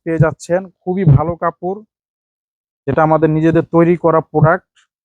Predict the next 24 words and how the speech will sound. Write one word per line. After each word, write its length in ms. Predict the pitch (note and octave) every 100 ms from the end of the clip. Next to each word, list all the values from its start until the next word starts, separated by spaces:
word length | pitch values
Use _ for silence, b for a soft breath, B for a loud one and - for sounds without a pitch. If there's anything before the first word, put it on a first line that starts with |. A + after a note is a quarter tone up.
| -
এই 100 | C3+ C3
দেখেন, 180 | B2 A2 _
খুবই 240 | F#3+ G3 F3+ -
সুন্দর 260 | F#3 F3+ E3 D3
ড্রেস, 220 | F#3 G3 - _ _ _ _ _ _ _ _ _ _ E3+
দেখার 360 | F3 F#3 F#3 -
মতো 140 | - C#3+
কালেকশন। 380 | C3+ B2 - D#3 - - - _ _ _ _ _ _ _ _ _ -
আর 120 | A#2+ B2+ - - _ _ _ _ _ - - _ _ _ _ -
সারা 280 | - F3 G3 E3+
বাংলাদেশে 400 | F#3+ G3+ G3+ F#3+ G3+
কিন্তু 140 | G3+ _
cash 260 | F#3+ F#3+ - G3+
on 60 | F#3
ডেলিভারিতে 440 | F3+ E3+ E3+ D#3 D3+
আপনারা 200 | - D3 B2+
ড্রেসগুলো 360 | C3+ B2+ C3 B2+
পেয়ে 200 | C#3 B2+
যাচ্ছেন 280 | B2 - F3+ F3
পাইকারি 360 | D3+ D3+ D3 C3+ A2
দামে। 180 | F#2+ G2 _ -
খুবই 240 | G3 G#3+ - -
সুন্দর 300 | - G3+ G3 F3
একটা 140 | -